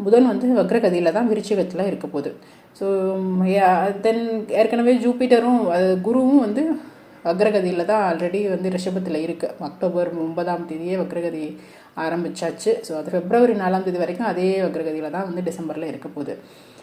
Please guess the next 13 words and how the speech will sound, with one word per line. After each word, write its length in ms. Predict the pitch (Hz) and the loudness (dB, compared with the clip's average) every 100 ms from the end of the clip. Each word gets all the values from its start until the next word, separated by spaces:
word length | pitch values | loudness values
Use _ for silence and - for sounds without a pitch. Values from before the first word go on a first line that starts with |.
| - - | -14 -4
So, 180 | 180 | 0
இதுதான் 360 | 175 175 214 220 | 0 0 0 0
வந்து 380 | 202 190 233 226 | 0 2 4 4
இந்த 220 | 214 254 | 2 4
மாசத்துல 520 | 247 208 240 233 220 | 4 4 0 0 0
இருக்கிற 400 | 190 185 196 220 | 0 2 2 2
கிரக 240 | 196 165 185 | 2 -2 0
பயிற்சிகள். 720 | 175 165 - - 196 - - 170 | -2 -2 -4 -4 -2 -2 -6 -10
உம், 480 | 165 165 170 170 190 - - - | -6 -6 -6 -8 -14 -20 -20 -14
so, 180 | 185 | -6
இதை 160 | 185 196 | -2 0
பேஸ் 320 | 185 208 247 | 2 2 2
பண்ணி 440 | 233 220 269 294 | 0 2 2 2